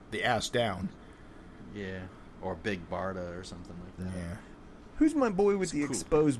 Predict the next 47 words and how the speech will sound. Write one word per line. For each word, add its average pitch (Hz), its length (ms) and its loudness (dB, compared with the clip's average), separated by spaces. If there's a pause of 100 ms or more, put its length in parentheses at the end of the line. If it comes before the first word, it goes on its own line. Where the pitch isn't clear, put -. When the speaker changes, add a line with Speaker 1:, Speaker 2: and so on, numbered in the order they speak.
Speaker 3:
brain? 123 480 -2
I 156 100 2
love 156 400 6
him. 98 280 0 (300)
He's 202 240 6
Malcolm 180 400 6
era, 110 240 2
Speaker 2:
Splithead. 92 80 -4
Speaker 3:
too. 156 280 2 (960)
Speaker 2:
Yeah, 101 220 0
Speaker 1:
What, 151 180 8
Speaker 2:
he's 131 160 -4
kinda 131 240 -4
Speaker 1:
the 139 100 10
one 147 140 12
on 151 120 12
the 143 60 12
Speaker 2:
newish 123 80 8
Speaker 1:
right 127 180 12
in 127 80 0
the 123 40 2
Speaker 2:
Splithead. 117 40 0
Speaker 1:
double 127 220 6
page? 165 360 2 (560)
Speaker 3:
Yeah. 147 260 2 (380)
Speaker 1:
Yeah, 135 120 10
I - 40 12
don't 147 120 8
know 131 120 6
him. 110 160 4
Speaker 3:
What, 220 120 2 (440)
what's 147 220 0
his 175 120 -6
name, 190 200 -4
Craig? 123 420 -2
Speaker 2:
Split, - 340 -4
Splithead. 87 180 -6 (960)
Speaker 3:
Is 139 140 0
that 180 140 -4
his 98 140 -6
name? 110 320 -6 (960)
Speaker 2:
Yeah. 139 120 -4 (420)
Speaker 3:
Dude, 160 180 8
he's 180 160 6
goddamn 117 360 4
Speaker 2:
So, 127 180 8
Speaker 3:
awesome. 107 280 -4